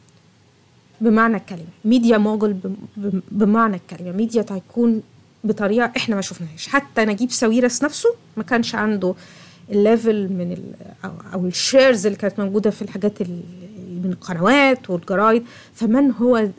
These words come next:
ذلك الرجل؟ It's very interesting، هو شيء مثير جدا. أولا، مش معروف تاريخ ميلاد محمد الأمين،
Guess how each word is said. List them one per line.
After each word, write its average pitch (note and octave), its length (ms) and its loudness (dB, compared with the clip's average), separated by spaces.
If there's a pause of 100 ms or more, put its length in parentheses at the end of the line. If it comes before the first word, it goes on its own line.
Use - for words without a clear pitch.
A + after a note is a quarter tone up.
(200)
ذلك A3+ 440 2
الرجل؟ - 380 -20 (1120)
It's F#3+ 120 -8
very A#3 300 6
interesting، D#4 380 -2 (100)
هو F3 60 -8
شيء F#3 240 -8
مثير G3+ 280 -6
جدا. A3 300 2 (920)
أولا، C#4 220 8 (140)
مش - 180 0
معروف C#4 340 4
تاريخ D4+ 380 2
ميلاد B3+ 280 2
محمد B3 360 0
الأمين، E3+ 400 -6